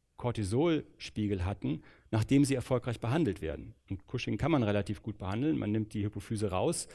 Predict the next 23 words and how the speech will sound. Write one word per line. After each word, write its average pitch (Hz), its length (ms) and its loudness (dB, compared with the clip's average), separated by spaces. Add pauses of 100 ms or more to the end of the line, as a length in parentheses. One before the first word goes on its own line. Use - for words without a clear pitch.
(340)
man 107 120 2
muss 135 180 4
dann 117 140 2
die 107 80 4
Hormone 139 320 6
substituieren, 110 680 -2
aber 117 340 0 (180)
weil 113 140 -2
die 110 260 0
relativ 113 360 -2
abgekapselt - 600 -4
ist, - 260 -2 (280)
ist - 260 0
dieser 107 440 2
Tumor 127 460 0
oft - 260 -4
nicht 113 220 0
streuend 139 540 0
oder, 101 360 0
ähm, 98 540 -2
typischerweise 101 580 0
nicht 95 200 -4
streuend, 101 400 -2